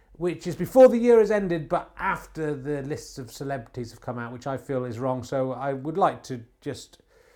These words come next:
for all those people who die in that period and don't make it into the lists, um, I would like to, you know, dedicate this to, to them, though I'm not allowed to dedicate it to Geoffrey Wheeler on, uh, legal action from his, from his grieving family.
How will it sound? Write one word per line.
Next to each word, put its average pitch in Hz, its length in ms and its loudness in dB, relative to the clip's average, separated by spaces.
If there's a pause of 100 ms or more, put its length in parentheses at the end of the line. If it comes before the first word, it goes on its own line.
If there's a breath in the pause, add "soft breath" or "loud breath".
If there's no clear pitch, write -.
(300 soft breath)
for 160 140 -2
all 180 100 4
those 151 180 2
people 135 320 -6
who 123 120 -2
die 127 500 -2
in 123 140 -8
that 123 220 -12
period 127 260 -6
and 117 100 -8
don't 127 240 -6
make 117 260 -14
it 113 80 -14
into 117 300 -14
the 107 320 -12
lists, - 520 -18 (500)
um, 101 320 -14 (720)
I 113 80 -12
would 104 140 -10
like 107 200 -12
to, 107 140 -16 (400)
you 135 80 -12
know, 104 200 -14
dedicate 113 560 -12
this - 400 -18
to, 104 280 -16
to 120 120 -12
them, 113 360 -10 (140)
though 107 140 -6
I'm 110 120 -6
not 113 140 -8
allowed 104 240 -14 (100)
to 110 80 -18
dedicate 107 280 -14
it 101 40 -20
to 110 80 -18
Geoffrey 110 320 -16
Wheeler 107 340 -14
on, 107 260 -12 (640 soft breath)
uh, 101 260 -12
legal 107 280 -8
action - 320 -16
from 101 240 -14
his, 101 220 -16 (180)
from 113 200 -16
his 104 120 -14
grieving 110 400 -10
family. 113 440 -14